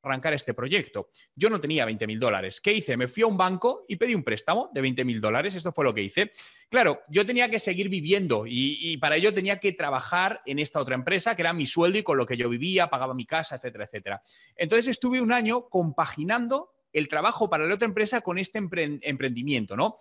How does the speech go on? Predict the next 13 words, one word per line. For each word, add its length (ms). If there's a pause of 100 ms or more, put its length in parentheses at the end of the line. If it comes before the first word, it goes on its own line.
(180)
Obviamente 420
donde 280
yo 160
trabajaba 480
no 120
sabían 360
nada, 260
porque 260
era 120
una 80
empresa 340
bastante 400
conservadora 800